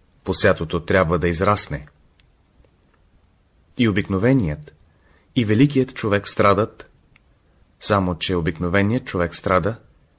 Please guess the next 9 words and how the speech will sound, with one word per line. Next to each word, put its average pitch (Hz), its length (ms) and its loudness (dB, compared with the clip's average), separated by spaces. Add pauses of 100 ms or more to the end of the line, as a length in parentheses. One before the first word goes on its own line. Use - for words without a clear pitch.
(160)
и 98 80 -4
се - 140 -2
ожесточава, 90 720 -2 (1200)
а 98 80 -4
великият 117 680 -4
страда 87 500 -2 (160)
и 101 60 -8
се 85 200 -8
повдига. 90 460 -4